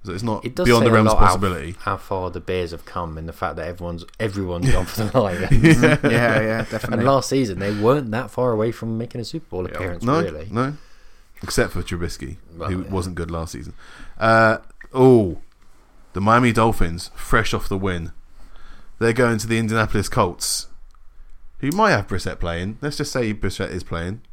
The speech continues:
Speaker 2: Yeah, he'll play.
Speaker 3: Yeah, he'll play. I think the Colts win this.
Speaker 1: Even if Hoyer was playing.
Speaker 3: I think the Colts win this. Yeah.
Speaker 1: Dave?
Speaker 2: Yeah, move on.
Speaker 1: Yeah,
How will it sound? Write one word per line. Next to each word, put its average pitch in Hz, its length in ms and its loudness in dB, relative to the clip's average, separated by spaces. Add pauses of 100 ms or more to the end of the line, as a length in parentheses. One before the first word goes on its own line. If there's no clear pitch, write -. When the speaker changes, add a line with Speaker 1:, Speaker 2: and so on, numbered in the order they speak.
(180)
Speaker 2:
Yeah, 113 160 -2
he'll 101 140 -2
play. 73 220 -10 (360)
Speaker 3:
Yeah, - 200 -12
he'll - 80 -12
play. - 180 -14 (340)
I 104 120 -4
think 95 100 -8
the 90 60 -10
Colts - 320 -12
win 76 100 -14
this. - 300 -18 (120)
Speaker 1:
Even 165 220 0
if 123 140 -2
Hoyer 147 280 2
was 82 140 -4
playing. 78 440 -6 (460)
Speaker 3:
I 95 100 -10
think 82 120 -12
the 98 80 -12
Colts - 240 -16
win 92 160 -20
this. - 220 -20
Yeah. - 180 -12 (1800)
Speaker 1:
Dave? 104 260 -4 (360)
Speaker 2:
Yeah, 110 160 -12
move 101 220 -10
on. 95 120 -12 (200)
Speaker 1:
Yeah, 113 140 2